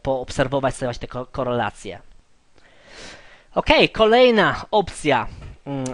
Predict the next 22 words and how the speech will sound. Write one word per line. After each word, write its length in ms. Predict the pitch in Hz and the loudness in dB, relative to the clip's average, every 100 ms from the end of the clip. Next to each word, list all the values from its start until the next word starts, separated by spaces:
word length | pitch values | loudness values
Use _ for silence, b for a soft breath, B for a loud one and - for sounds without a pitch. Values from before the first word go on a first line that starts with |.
| - | -8
jeżeli 200 | 165 247 | -4 -2
chodzi 160 | 247 233 | 2 2
o 40 | |
funta 320 | - 247 233 | 2 0 2
dolara. 420 | 220 208 175 107 - - - | 6 6 6 4 -4 -16 -20
Funt 400 | - 262 277 240 | -6 -2 -2 2
dolar 420 | 233 226 214 202 | 6 8 10 8
na 200 | 165 202 | 6 2
chwilę 300 | 220 220 208 | 2 -2 2
obecną, 680 | 196 185 196 - 202 185 180 - | 4 6 4 4 0 2 0 -4
ciekawa 560 | - 170 - 208 208 202 | -6 -6 0 2 6 6
opcja, 400 | 175 175 - 170 | 6 2 0 -2
którą 200 | - 131 | 0 -2
będę 340 | 135 165 214 | 0 0 4
obserwował 460 | 226 226 214 180 175 | 4 2 0 2 0
na 40 | |
funcie 300 | 165 196 226 | 0 -2 -2
dolarze, 380 | 190 160 156 156 | 2 6 6 4
to 100 | - | -4
jest 220 | 131 - | -12 -8
poziom 400 | - 160 156 147 | -4 -2 0 -2
jeden 760 | 120 123 135 165 175 170 160 | -6 -2 6 6 8 4 0